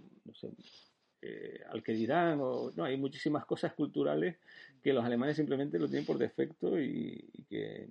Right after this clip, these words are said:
y que, bueno, tiene la parte buena y mala tampoco. Pero son, son, son detalles que yo percibo en muchas cosas y que se puede llegar a educar y decir, "Mira, que si no me lo tienes este día". Y eso va todo en la sistematización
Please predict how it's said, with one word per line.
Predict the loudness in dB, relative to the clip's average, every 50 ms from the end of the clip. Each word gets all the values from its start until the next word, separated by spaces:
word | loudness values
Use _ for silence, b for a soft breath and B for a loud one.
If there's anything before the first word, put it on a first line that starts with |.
| -14 -14
y | -10 -8
que, | -6 -4
bueno, | -2 -2 -2 -2
tiene | -2 -2 -4
la | -4
parte | -2 -2 -2 -2 -2
buena | 0 0 0 -2 -2
y | -2
mala | -2 -2 -2 -2
tampoco. | -4 -6 -6 -6 -6 -6 -4 -4 -4 -4 -6 b b b b b b b b b _ _
Pero | 0 2 2 2 2
son, | 2 0 0 0 -2 -2
son, | -2 -2 -2 -2 -4 -6
son | -4 -2 0 2
detalles | 4 4 6 6 6 6 6 4 2 0
que | 0 0 2 2 2 2
yo | 2 2
percibo | 2 2 2 0 -2 -4 -2 -2 0 2 2 0 0 0 -2
en | -2 -4 -4 -4 -6 -6 -8 -8
muchas | -8 -8 -8 -8 -6
cosas | -8 -6 -4 -4 -4
y | -2
que | -4 -2
se | -2 -2 -2
puede | 0 2 2 2 2
llegar | 2 2 2 2
a | 2
educar | 2 2 0 0 0 0 0 0 0 -4 B B B B B B _
y | -10
decir, | -8 -6 -4 -4
"Mira, | -2 -2 -4
que | -6 -8
si | -8 -8 -8
no | -6 -4 -4 -2 -2 0 0
me | 0 0
lo | 0 0
tienes | 0 -2 -2 -4 -6
este | -8 -8 -6 -4 -4
día". | -2 -2 -4 -4 -6 -2
Y | 0 0
eso | 0 0 0 -2 -2 -2
va | -2 -6 -4 -2 -2 -2 0
todo | 0 0 0 0 0
en | -2
la | -2 -4 -4
sistematización | -6 -8 -10 -8 -8 -6 -6 -4 -6 -6 -8 -10 -10 -12 -14 -18 -10 -6 -6 -4 -4 -4 -6 -8 -10